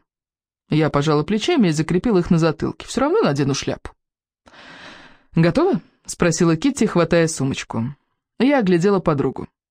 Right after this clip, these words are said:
Щеки, в отличие от моих, не покраснели, а лишь слегка порозовели. Волосы вились пуще прежнего, Китти элегантно заколола их на бок. Тропики были ей к лицу.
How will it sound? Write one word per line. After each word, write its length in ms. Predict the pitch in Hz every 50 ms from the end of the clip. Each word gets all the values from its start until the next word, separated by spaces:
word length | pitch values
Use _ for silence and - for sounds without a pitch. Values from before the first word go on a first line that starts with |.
| _ _ _ _ _ -
Щеки, 380 | 156 - 214 196 - - 175 160
в 60 | 165
отличие 320 | 156 - 160 147 - 156 143
от 80 | -
моих, 300 | 160 156 156 147 - -
не 100 | 160 156
покраснели, 640 | 151 160 143 - 165 156 151 - - 208 240 240 196
а 80 | 160
лишь 180 | 156 151 143 -
слегка 340 | - 156 147 - - 165 156
порозовели. 760 | - 175 170 170 170 190 190 175 147 120 117 117 104 - - _ _ _ _ _ _ _ _ -
Волосы 440 | - 233 285 277 254 226 - - 185
вились 300 | 170 175 170 165 160 -
пуще 300 | - - 165 - - 180
прежнего, 640 | 175 285 311 302 262 226 240 226 214 214 202 196 - - - - - -
Китти 300 | - 254 233 - - 208
элегантно 540 | 180 175 165 202 240 277 277 247 - 247 247
заколола 460 | 202 190 - - 143 151 165 165 160
их 160 | 160 160 -
на 180 | 156 135 120 113
бок. 340 | 98 - - - - - _ _ _ _ _ _ _ _ _ _
Тропики 380 | - 151 143 135 - 196 - 294
были 260 | 247 226 240 233 240
ей 160 | 202 151 156
к 100 | 156 -
лицу. 340 | 196 196 - - - - -